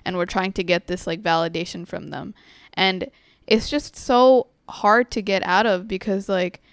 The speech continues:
I just finished my master's, and even, you know, before my master's, like, when I was doing my bachelor's, I was so stressed out, and especially, like, the last year and the last semester, like,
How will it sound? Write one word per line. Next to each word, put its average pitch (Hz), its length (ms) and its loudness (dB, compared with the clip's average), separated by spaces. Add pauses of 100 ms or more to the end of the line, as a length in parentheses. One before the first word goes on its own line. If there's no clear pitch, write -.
(180)
I 196 160 2
just 262 260 2
finished 226 320 -4
my 196 100 -4
master's, 170 680 -6
and 170 340 -6 (720)
even, 226 500 0 (200)
you 202 140 -2
know, 165 340 -4 (120)
before 202 400 2
my 165 140 -4
master's, 156 520 -8
like, 165 180 -8
when 175 120 -6
I 175 80 -4
was 185 100 -8
doing 180 140 -8
my 170 80 -6
bachelor's, 160 640 -8 (560)
I 196 120 4
was 254 160 4
so 214 480 2
stressed - 560 -4
out, 180 260 0
and 180 100 -8
especially, 202 480 -2
like, 220 200 -2
the 202 100 -4
last 185 500 -4
year 160 400 -4
and 190 140 -4
the 175 60 -6
last 160 260 -6
semester, 190 600 -4
like, 180 320 0